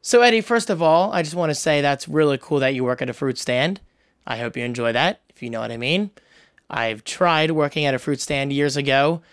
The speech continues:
They wanted an interview, but I never moved forward with it because of one main reason.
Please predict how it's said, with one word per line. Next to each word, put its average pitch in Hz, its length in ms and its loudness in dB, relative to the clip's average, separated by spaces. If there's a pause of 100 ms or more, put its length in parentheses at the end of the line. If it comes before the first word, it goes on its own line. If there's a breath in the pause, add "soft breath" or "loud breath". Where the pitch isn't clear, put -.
(460 soft breath)
They 147 280 2
wanted 185 380 2
an 226 120 2
interview, 160 540 2
but 165 260 0
I 165 120 0
never 214 400 2
moved 240 380 -2
forward 202 340 2
with 131 180 -2
it 131 300 -2
because 139 320 -2
of 131 120 -2
one 135 320 -2
main 123 220 -6
reason. 104 440 -8